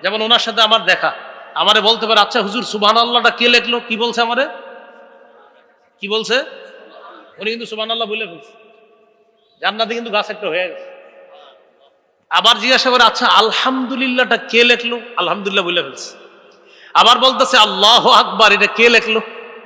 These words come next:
আমাদের উজানি মাদ্রাসা যাইতে দেখবেন, প্রায় গাছের মধ্যে সুবহানাল্লাহ, আলহামদুলিল্লাহ, লা ইলাহা ইল্লাল্লাহ, আল্লাহু আকবার,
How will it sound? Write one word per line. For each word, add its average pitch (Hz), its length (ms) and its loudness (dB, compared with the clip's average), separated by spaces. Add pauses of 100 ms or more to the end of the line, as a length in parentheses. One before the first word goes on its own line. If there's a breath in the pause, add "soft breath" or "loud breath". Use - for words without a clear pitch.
(720)
আমাদের 196 320 4 (140)
উজানি 220 280 2
মাদ্রাসা 226 380 2
যাইতে 214 260 2
দেখবেন, 208 380 2
প্রায় 208 580 6
গাছের 185 280 2
মধ্যে 185 300 -4
সুবহানাল্লাহ, 160 840 0
আলহামদুলিল্লাহ, 160 880 -2 (520 loud breath)
লা 190 380 6
ইলাহা 214 340 6
ইল্লাল্লাহ, 196 500 2
আল্লাহু 170 400 2
আকবার, 156 340 0